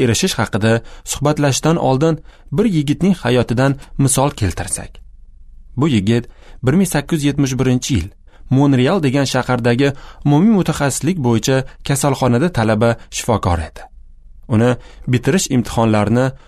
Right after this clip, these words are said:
topshira olamanmi, qayerga ishga joylashaman degan savollar qiynardi. U bir kuni qo'liga bir kitobni olib, o'n yetti so'zdan iborat jumlani o'qib, hayotida jiddiy o'zgarish boshlaganini fahmladi. Natijada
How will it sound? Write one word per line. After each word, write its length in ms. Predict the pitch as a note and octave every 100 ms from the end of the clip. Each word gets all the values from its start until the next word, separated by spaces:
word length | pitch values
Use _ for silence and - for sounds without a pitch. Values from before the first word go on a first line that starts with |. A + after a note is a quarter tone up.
| -
topshira 400 | C3 B2 - C#3+
olamanmi, 600 | B2+ B2+ A#2 D3+ C#3+ F2 - - - - -
qayerga 360 | D#3+ E3 D#3+
ishga 300 | F3+ D3 -
joylashaman 640 | D#3+ D#3 D3 C#3+ D3 D3+ B2+
degan 260 | B2 C#3 C3 -
savollar 480 | - D#3 A2+ G2+ G#2
qiynardi. 500 | - G2 D#2 - - - - - -
U 60 | G#2 F2+
bir 100 | D3+
kuni 240 | A#2+ B2+ C3+ C3+ - -
qo'liga 340 | D#3 D3 D#3 C3
bir 100 | D#3+
kitobni 440 | - - C#3 C3 -
olib, 320 | C3 C#3+ D#3 - - -
o'n 160 | D#3 E3
yetti 360 | C#3 C#3 A#3+
so'zdan 400 | G#3+ D#3 C#3+ D3+ C3
iborat 320 | A#2+ B2 A#2+
jumlani 360 | A#2+ A#2+ G#2 D#3+ F#3+
o'qib, 220 | - F2+ - - - -
hayotida 480 | - E3+ E3+ D#3+ E3+
jiddiy 360 | C#3+ C3+ G#3+ -
o'zgarish 520 | E3+ D3+ C3 A3+ F3+
boshlaganini 680 | B2+ A#2 B2 G#2+ G2+ G#2 G#2 - -
fahmladi. 560 | A2 F#2+ G2+ E2 - - - - - - - - - -
Natijada 540 | - - G#2 G#2+ G#2+